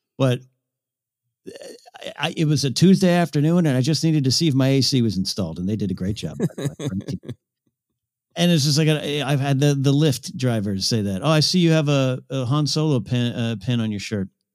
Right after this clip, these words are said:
Speaker 1: "You didn't like that last one, did you?"
Speaker 2: <laughs>
Speaker 1: "Yes, I did." "What? What?" And af-, after a lifetime of that right now, life, it feels like a lifetime. It's been these three, four years.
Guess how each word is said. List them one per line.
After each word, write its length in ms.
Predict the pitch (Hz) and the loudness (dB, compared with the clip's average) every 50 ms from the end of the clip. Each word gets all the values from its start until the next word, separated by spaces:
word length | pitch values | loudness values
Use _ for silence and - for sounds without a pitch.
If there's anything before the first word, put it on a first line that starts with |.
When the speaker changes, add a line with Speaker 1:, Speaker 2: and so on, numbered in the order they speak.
| - - - - - _ _ - - _ _ _ - | -16 -16 -16 -16 -16 _ _ -20 -20 _ _ _ -16
Speaker 1:
"You 260 | - 254 247 208 214 | -10 -6 -2 0 4
didn't 180 | 202 196 160 139 | 4 4 4 4
like 160 | 131 123 110 | 2 0 -2
that 160 | - 113 107 | -2 -4 -2
last 320 | 107 117 123 123 117 - - | 0 0 2 2 0 -2 -4
one, 200 | 98 85 80 - _ - | -6 -8 -10 -12 _ -4
did 260 | 127 117 120 110 98 | -2 -2 -2 0 0
you?" 240 | 123 127 131 131 117 - - - - - - | 0 0 2 2 0 -2 -4 -6 -8 -12 -10
Speaker 2:
<laughs> 880 | - 135 127 - - 127 127 - - - 127 - - - - - _ - | -8 -8 -8 -8 -8 -10 -10 -8 -8 -10 -10 -10 -8 -8 -8 -8 _ -6
Speaker 1:
"Yes, 180 | 123 117 - | -6 -6 -4
I 120 | 113 110 117 120 | -2 -2 -2 0
did." 320 | 156 185 208 196 139 - - _ _ _ _ _ _ _ | 2 2 2 2 0 -2 -4 _ _ _ _ _ _ _
"What? 500 | 202 240 277 285 285 262 254 247 240 233 _ _ _ _ _ _ _ | -8 -4 -2 0 0 2 0 0 -2 -6 _ _ _ _ _ _ _
What?" 320 | - - - - - - - | -12 -8 -6 -6 -6 -6 -6
And 120 | - 180 190 - | -8 -8 -8 -6
af-, 260 | - 180 190 180 - - | -4 -2 -2 -2 0 -2
after 260 | 165 165 - - 156 | -2 -2 0 0 0
a 40 | 156 | 0
lifetime 440 | 165 185 202 190 196 190 175 160 156 | 2 2 0 2 2 4 4 4 4
of 80 | 139 | 2
that 280 | 131 139 135 131 127 131 | 2 2 2 2 0 0
right 200 | 127 123 120 113 | -2 -2 0 0
now, 200 | 123 123 117 110 | 0 0 -2 0
life, 260 | 110 123 139 143 135 | 0 2 2 0 0
it 60 | - | -2
feels 240 | - - 151 139 110 | 0 2 4 4 4
like 100 | 113 107 | 2 0
a 40 | 104 | 0
lifetime. 380 | 104 104 98 95 - 101 101 101 | -2 -2 -4 -2 -2 -2 -2 -2
It's 100 | 98 - | -2 -2
been 140 | - 107 | -2 -2
these 420 | 104 98 95 98 - - - 143 - | -2 -2 -2 -4 -6 -12 -18 -16 -10
three, 140 | - 117 101 | -6 -6 -6
four 260 | 95 - 98 95 92 | -4 -4 -4 -4 -2
years. 320 | 95 110 120 110 98 98 | 0 0 0 0 0 -4